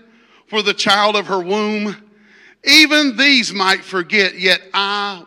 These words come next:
will not forget you. See, I have inscribed you." King James Version says, "I have engraven you on the palm of my hand."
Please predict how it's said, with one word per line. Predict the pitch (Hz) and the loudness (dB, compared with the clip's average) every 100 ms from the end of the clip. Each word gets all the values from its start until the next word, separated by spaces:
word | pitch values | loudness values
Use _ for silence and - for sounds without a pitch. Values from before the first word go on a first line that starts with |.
| - | -18
will | 165 196 185 190 180 160 | -10 -8 -8 -10 -12 -14
not | 160 175 180 175 - | -10 -6 -4 -6 -10
forget | 175 160 135 180 - | -12 -10 -4 -4 -4
you. | 170 180 156 127 - - | -8 -8 -8 -10 -18 -16
See, | - - 220 233 240 - - | -8 -4 2 2 0 -4 -8
I | - 208 | -2 0
have | 190 185 165 | 2 0 -2
inscribed | 160 156 - - 208 190 175 151 - | -4 -4 -6 -6 -6 -4 -4 -6 -8
you." | 143 120 104 _ _ _ _ _ _ _ _ _ _ _ _ _ _ _ _ - | -12 -14 -18 _ _ _ _ _ _ _ _ _ _ _ _ _ _ _ _ -8
King | 165 | -4
James | 160 165 139 | -2 -2 -4
Version | 156 143 143 127 _ _ | -6 -6 -8 -12 _ _
says, | - 160 135 | -12 -10 -6
"I | 147 | -4
have | 143 135 | -4 -6
engraven | 131 127 151 147 131 120 | -10 -6 -4 -4 -8 -10
you | 117 - - _ _ _ _ _ - | -12 -16 -20 _ _ _ _ _ -8
on | 147 135 | -6 -6
the | 131 | -10
palm | - - 151 127 113 117 113 _ _ _ _ _ _ - | -14 -10 -10 -10 -12 -16 -20 _ _ _ _ _ _ -14
of | 143 117 | -14 -12
my | 127 | -16
hand." | 113 - 120 - - 101 | -14 -14 -16 -18 -20 -20